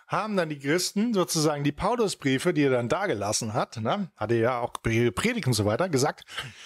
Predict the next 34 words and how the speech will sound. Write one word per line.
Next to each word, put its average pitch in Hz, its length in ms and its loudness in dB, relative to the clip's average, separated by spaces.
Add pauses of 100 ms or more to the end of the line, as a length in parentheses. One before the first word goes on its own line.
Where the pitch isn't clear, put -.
(500)
jetzt 135 240 -2
liegt 196 240 -2
dieses 147 380 -2
Zeug 139 340 -2
da, 170 420 0
ne, 147 260 0
einige 147 380 0
glauben 185 360 0
das 123 180 2
sogar, 139 300 2
jetzt 160 200 -4
müssen 165 280 0
wir 165 80 2
das 151 260 0
so 180 320 2
hinein 180 1800 0 (160)
ändern, 190 720 -2
dass 156 300 0
das 170 240 0
hinein 151 280 2
in 160 60 -4
unseren 156 200 0
Kram 143 320 -2
reinpasst. - 680 -4 (640)
Und 147 360 0
Hermann 156 240 -2
Detering 247 360 2
ist 196 200 2
der 170 240 2
zweiten 143 360 -4
Meinung, 92 420 -6
dass - 240 -8
quasi 143 320 -2
der 110 560 0